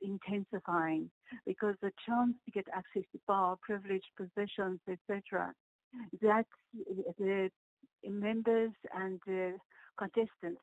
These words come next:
for N E Cs and for top leadership position in the A N C, those center more and more and get more focused on winning those positions. That is what the A N C is about. That is why the A N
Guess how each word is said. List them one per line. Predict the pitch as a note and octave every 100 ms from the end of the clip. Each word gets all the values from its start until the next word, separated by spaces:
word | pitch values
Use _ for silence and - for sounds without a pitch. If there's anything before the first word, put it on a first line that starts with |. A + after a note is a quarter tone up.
| - -
for | A3+
N | G#3+ F#3+ F#3
E | F#3 _
Cs | F#3+ F3+ F#3 F#3+ _ _ _ - F#3+ -
and | G#3 G#3+ -
for | G3+ F#3+
top | G3+ F#3+
leadership | F#3+ F#3 - G3 -
position | F3+ F#3 F3+ F#3 F3+ F3+
in | G3+
the |
A | G3+
N | F#3 F3 E3+
C, | - E3+ F3+ - - - -
those | A3 A#3+ A#3+ - -
center | A#3 A3 G3 A3 G3+
more | G3 A3+ A3+
and | G#3
more | G3 G3
and | F#3
get | F#3 G3
more | F#3+ F#3+ -
focused | A#3 A#3+ - E3+ E3+ _ _ _ - A#3+ G#3
on | G3+ G3+ G3 F#3+ F3+
winning | E3 G3+ G3 G3+ G3
those | F#3 F#3 F#3 -
positions. | F#3+ F#3 F#3 G3+ F3+ - - - A#3+ -
That | A#3+ D#4+
is | C#4
what | B3+ A#3+
the | B3+ G#3+
A |
N | A3 A3 A3 -
C | G#3+
is | G3+ G#3
about. | G3 F3+ F3 -
That | G3 G#3 B3+
is | A3+ - -
why | G3+ G3 G3
the | F#3+
A |
N | F#3 F#3